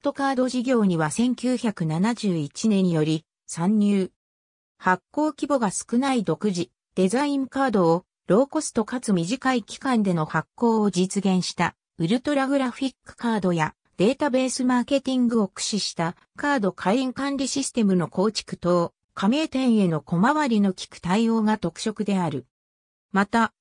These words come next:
社会貢献活動にも積極的に取り組んでおり、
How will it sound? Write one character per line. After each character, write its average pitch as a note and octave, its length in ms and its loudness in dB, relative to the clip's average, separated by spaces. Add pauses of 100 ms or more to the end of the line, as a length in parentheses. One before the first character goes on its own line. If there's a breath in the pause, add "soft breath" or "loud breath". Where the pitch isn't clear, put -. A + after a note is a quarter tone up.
(120)
社 F#3 200 -2
会 D#4 220 0
貢 C#4+ 260 -2
献 C#4+ 260 -2
活 C4 320 -6
動 G3+ 220 2
に F3 160 0
も D3+ 240 0 (200)
積 F#3+ 300 2
極 - 220 -6
的 C#4+ 260 -6
に C4+ 140 -6
取 A#3+ 180 0
り - 20 -14
組 C#4 180 0
ん A#3+ 60 4
で F3 140 4
お E3+ 100 2
り、 D3+ 220 -4